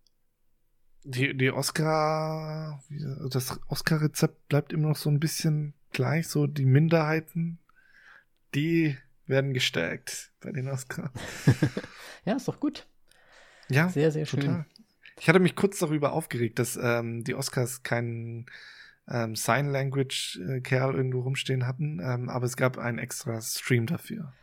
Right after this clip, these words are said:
Speaker 1: Deswegen.
Speaker 2: Ja, okay. Das ist natürlich cool zum einen. Und zum anderen, ich hab gesehen, dass bei der Preisübergabe waren, äh, einmal in die eine Richtung zeigen und in die andere Richtung quasi für
Speaker 1: Ja.
Speaker 2: die, ähm, ne, waren quasi zwei vor Ort, die dann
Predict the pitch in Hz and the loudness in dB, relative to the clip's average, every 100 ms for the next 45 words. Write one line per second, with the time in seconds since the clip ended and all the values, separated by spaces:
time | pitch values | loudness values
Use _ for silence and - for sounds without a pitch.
0 | - - - 127 117 104 95 123 123 - | -20 -16 -4 2 2 2 2 0 -2 -12
1 | - 147 156 104 101 147 - _ - 107 | 2 2 4 0 2 2 0 _ -4 -2
2 | 180 202 190 220 214 - 240 254 247 226 | 0 -2 -2 -2 -2 0 0 2 0 0
3 | 220 240 277 - _ _ - 127 147 151 | 0 0 -2 -4 _ _ -4 0 2 4
4 | 180 147 165 156 160 131 139 214 240 175 | 4 6 6 8 8 10 10 10 10 8
5 | 156 143 127 - 101 160 240 226 - 208 | 6 4 4 2 4 4 4 0 0 2
6 | 214 240 208 190 208 190 180 214 233 240 | 2 0 0 0 0 2 2 4 2 0
7 | - - - - 131 143 147 156 156 156 | -6 -20 -18 -6 2 4 4 2 -2 -6
8 | 160 - 151 156 143 - 151 165 160 156 | -10 -2 0 2 0 2 4 6 6 4
9 | 139 - 131 196 240 262 247 277 247 240 | 2 4 4 6 4 2 0 -2 0 0
10 | 208 - 294 359 208 131 143 147 143 160 | 0 2 2 4 4 4 4 2 2 0
11 | 165 147 147 139 143 - - 202 185 123 | 0 -2 -2 -4 -6 -8 0 0 4 2
12 | 175 175 156 143 143 143 139 156 202 - | 2 -2 2 2 2 -2 0 0 0 2
13 | 127 131 127 135 127 123 - 143 165 - | 2 2 2 0 0 0 4 6 6 2
14 | 113 104 113 120 - 107 107 107 | 0 0 -2 -4 -6 -4 -2 -2